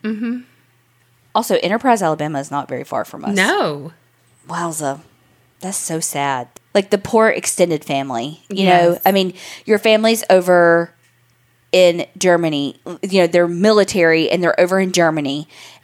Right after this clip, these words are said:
Speaker 2: You have family members that are part of the military, and that comes with its own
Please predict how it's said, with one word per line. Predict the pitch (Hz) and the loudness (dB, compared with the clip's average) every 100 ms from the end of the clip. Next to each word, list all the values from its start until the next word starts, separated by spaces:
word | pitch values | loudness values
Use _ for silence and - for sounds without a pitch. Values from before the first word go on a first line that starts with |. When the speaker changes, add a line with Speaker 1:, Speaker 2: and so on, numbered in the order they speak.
| _ | _
Speaker 2:
You | 214 | -2
have | 220 208 | -2 2
family | 233 233 226 | 2 2 2
members | 220 208 202 | 0 0 0
that | 180 | 0
are | 165 | 0
part | 160 202 196 | 0 0 0
of | 175 - _ _ | -2 -6 _ _
the | 170 | -4
military, | 170 170 160 156 143 135 - | 2 2 2 -2 -4 -6 -6
and | 165 180 | -2 0
that | 185 - | -2 -2
comes | 202 185 170 | -4 0 -2
with | 180 170 | 0 0
its | 143 - | -2 0
own | 180 175 175 175 | 2 4 2 -2